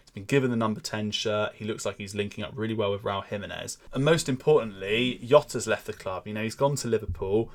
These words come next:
Uh, and I think that's a, that's a nice bit of business from, um, from Wolves there, because it looks like they've got two players who can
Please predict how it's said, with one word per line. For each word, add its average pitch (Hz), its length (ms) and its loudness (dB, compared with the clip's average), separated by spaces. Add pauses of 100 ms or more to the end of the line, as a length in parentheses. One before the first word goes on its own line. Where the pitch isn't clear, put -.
(280)
Uh, 104 240 2
and 104 260 -2
I 104 100 -4
think 113 360 -2
that's - 280 -2
a, 104 260 2
that's 113 180 -2
a 113 60 -2
nice 117 240 0
bit - 120 -2
of - 80 -10
business 104 380 -4
from, 95 460 -8
um, 95 360 -8
from 98 240 -10
Wolves 98 300 -6
there, 95 240 -4
because 101 460 -4 (200)
it 113 100 -2
looks 123 260 4
like 104 140 6
they've 107 160 2
got - 240 0
two 123 220 0
players 104 420 -2
who 107 100 -8
can 107 180 -10